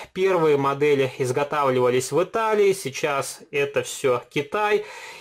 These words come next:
И подобные автомобили переиздаются и по сегодняшний день, и они стоят относительно недорого по сравнению с другими машинами в восемнадцатом масштабе.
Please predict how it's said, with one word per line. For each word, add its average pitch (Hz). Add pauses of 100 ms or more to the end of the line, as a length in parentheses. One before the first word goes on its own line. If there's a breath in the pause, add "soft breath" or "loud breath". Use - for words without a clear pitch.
(120)
И 165
подобные 208
автомобили 165
переиздаются 160
и 151
по 160
сегодняшний 170
день, 233 (140 loud breath)
и 156
они 180
стоят 185
относительно 143
недорого 135
по 127
сравнению 123
с 110
другими 131
машинами 131
в 107
восемнадцатом 131
масштабе. 185